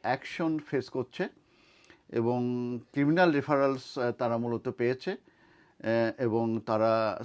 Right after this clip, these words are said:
submitted to the insolvency services। তো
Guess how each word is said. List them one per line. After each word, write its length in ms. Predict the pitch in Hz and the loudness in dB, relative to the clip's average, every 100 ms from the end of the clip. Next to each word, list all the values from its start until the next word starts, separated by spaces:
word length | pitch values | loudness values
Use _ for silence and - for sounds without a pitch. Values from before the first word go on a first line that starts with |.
| - | -2
submitted 500 | 120 131 151 151 139 - | 0 2 2 0 -2 -2
to 60 | 127 | -4
the 400 | 117 135 143 135 | -2 -2 -2 -2
insolvency 840 | 107 - 113 101 113 107 110 101 101 _ - | -4 -2 -2 -2 -4 -4 -4 -4 -6 _ -8
services। 500 | 110 101 92 - 57 - - _ - - _ _ _ _ - | -4 -2 -4 -8 -12 -12 -20 _ -20 -20 _ _ _ _ 0
তো 120 | 117 | 2